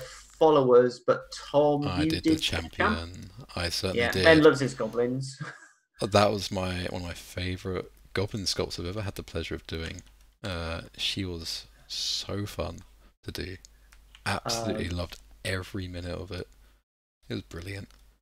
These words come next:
Speaker 1: I think it's definitely the case that we have different things that we enjoy sculpting, though. I mean, Ben
Speaker 2: Oh, yeah.
Speaker 1: loves any, any monsters, goblins, anything that's gribbly and, and mean.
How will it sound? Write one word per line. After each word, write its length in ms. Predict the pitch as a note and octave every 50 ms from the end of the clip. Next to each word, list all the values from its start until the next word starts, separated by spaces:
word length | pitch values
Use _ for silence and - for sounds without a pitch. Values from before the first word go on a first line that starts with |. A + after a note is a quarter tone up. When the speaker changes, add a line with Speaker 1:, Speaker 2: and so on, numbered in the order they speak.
| _ _ _ _ _ _ -
Speaker 1:
I 80 | - D#3
think 140 | F3 G3+ G3
it's 140 | F3+ F3 -
definitely 320 | F#3+ F3+ - D#3+ A#2+ G2+
the 80 | B2+ C3+
case 320 | - D3 C#3 C3+ C3 -
that 160 | - A#2+ -
we 200 | A#2 A#2+ A#2+ B2+ B2+
have 220 | C3 B2+ B2 -
different 320 | C#3+ C3+ C3+ C3+ B2 -
things 280 | - C3+ B2+ B2+ B2+ -
that 100 | G#2 -
we 100 | B2+ B2
enjoy 280 | A2+ A2+ A#2 A#2+ A#2+ A#2+
sculpting, 500 | - - C3 B2 A#2+ - - A#2 A2+ G#2+
though. 300 | G#2+ G2+ G2+ G#2 G#2 -
I 60 | - A2
mean, 220 | A2+ A2 A2 G#2+
Ben 240 | - - C3 B2+ B2+
Speaker 2:
Oh, 20 | B2
yeah. 40 | B2 B2+ B2 A#2 A2
Speaker 1:
loves 200 | - - - - -
any, 420 | C#3+ C3+ C3+ C3 B2 A#2+ A2+ - - - - - - - - -
any 240 | C#3 C#3 C#3+ C#3 C3
monsters, 800 | B2+ C3 C3+ C3 C3+ - - - - C3+ B2+ B2+ B2 A#2+ A2+ -
goblins, 1040 | - B2+ B2 A#2+ B2 B2+ B2 B2 B2 B2 A#2+ A#2+ A#2+ A#2+ A#2+ A#2 A2 - - - -
anything 380 | C#3+ C#3 C3+ C3+ B2+ B2 B2 A2
that's 200 | A2+ - - -
gribbly 520 | - B2+ A#2+ A2+ B2 B2 A#2 A#2 A2+ A#2
and, 320 | A#2 A2+ A2+ A2+ A2+ - - _ _ -
and 200 | A#2+ A2+ A2 A2
mean. 380 | A#2 A2+ A2 A2 A2 A2 A2